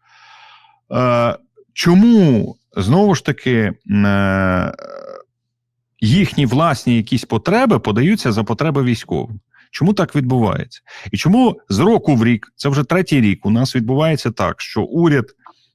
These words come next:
який без програми працює, без нічого працює,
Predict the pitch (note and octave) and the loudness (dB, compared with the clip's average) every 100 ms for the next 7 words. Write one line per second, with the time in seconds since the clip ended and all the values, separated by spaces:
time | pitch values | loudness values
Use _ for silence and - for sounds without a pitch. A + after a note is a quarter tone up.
0 | - G2 A2 D#3+ E3 C3 - _ - - | -6 -4 -2 0 0 0 -6 _ -14 -10
1 | - E3 - C#3+ G#2+ A#2 A#2 G#2+ G#2+ - | -4 -4 0 0 0 2 0 0 -4 -2
2 | G2+ F2+ G#2 C3 A#2+ G#2+ A2+ G2+ F#2 G2 | -2 -2 0 2 0 0 0 0 -2 -4
3 | - F2 E2+ | -6 -6 -6